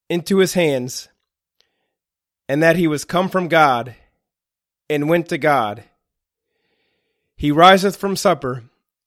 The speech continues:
and laid aside his garments, and took a towel, and girded himself. After that, he poureth water into a basin, and began to wash the disciples' feet,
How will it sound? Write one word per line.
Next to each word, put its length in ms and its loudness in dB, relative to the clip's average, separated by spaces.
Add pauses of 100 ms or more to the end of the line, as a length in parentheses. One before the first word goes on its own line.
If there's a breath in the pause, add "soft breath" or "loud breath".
(460)
and 160 -4
laid 180 4
aside 340 2
his 140 -4
garments, 580 -2 (920)
and 120 -6
took 200 -2
a 40 0
towel, 500 0 (280)
and 160 -4
girded 280 2
himself. 500 -8 (1120)
After 320 0
that, 400 0 (240)
he 180 -6
poureth 440 2
water 480 0 (260)
into 320 0
a 60 2
basin, 540 -4 (920)
and 140 -2
began 340 0
to 100 -10
wash 400 0 (160)
the 120 -8
disciples' 560 -4
feet, 340 -4